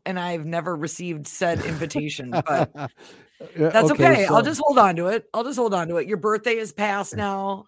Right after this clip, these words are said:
Speaker 1: I mean, it's still good.
Speaker 2: <laughs>
Speaker 1: Doesn't go bad. It's not food.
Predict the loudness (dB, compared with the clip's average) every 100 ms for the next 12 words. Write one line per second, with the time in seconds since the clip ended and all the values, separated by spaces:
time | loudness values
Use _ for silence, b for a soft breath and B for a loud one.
0 | -8 -4 -4 -4 -4 -2 0 0 0 -2
1 | -2 -4 -6 -8 -10 -12 -14 -16 _ -14
2 | -12 -8 -6 -2 4 4 4 2 2 -2
3 | -6 -8 -8 -6 -6 -6